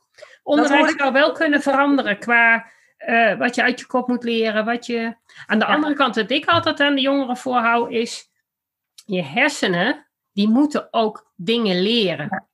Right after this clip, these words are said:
Speaker 2: En dat
Speaker 1: absoluut.
Speaker 2: leren ze doordat jij nu Franse woordjes moet leren.
Speaker 1: Ja.
Speaker 2: En die Franse woordjes heb je misschien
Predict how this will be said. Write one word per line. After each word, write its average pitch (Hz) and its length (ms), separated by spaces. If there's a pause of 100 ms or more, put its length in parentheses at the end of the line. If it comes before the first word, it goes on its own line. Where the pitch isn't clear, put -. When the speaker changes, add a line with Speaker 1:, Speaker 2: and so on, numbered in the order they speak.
(220)
Speaker 2:
En 202 160
dat 170 100
Speaker 1:
absoluut. 180 300
Speaker 2:
leren 269 340
ze 202 540
doordat 196 540
jij 214 240
nu 196 340
Franse 185 400
woordjes 208 380
moet 160 180
leren. 156 300 (720)
Speaker 1:
Ja. 185 160
Speaker 2:
En 190 80
die 214 100
Franse 202 320
woordjes 254 340
heb 208 140
je 208 120
misschien 196 560